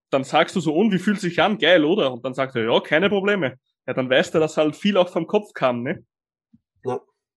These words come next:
Speaker 1: Also das ist so ein interessanter Approach, den hab ich so für mich gefunden bei Menschen,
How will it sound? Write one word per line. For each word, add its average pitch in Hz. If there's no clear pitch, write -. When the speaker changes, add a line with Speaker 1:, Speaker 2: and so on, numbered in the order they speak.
Speaker 1:
Also 131
das 165
ist -
so 175
ein 165
interessanter 160
Approach, 156
den 160
hab 139
ich 202
so 185
für 170
mich 226
gefunden 151
bei 135
Menschen, 165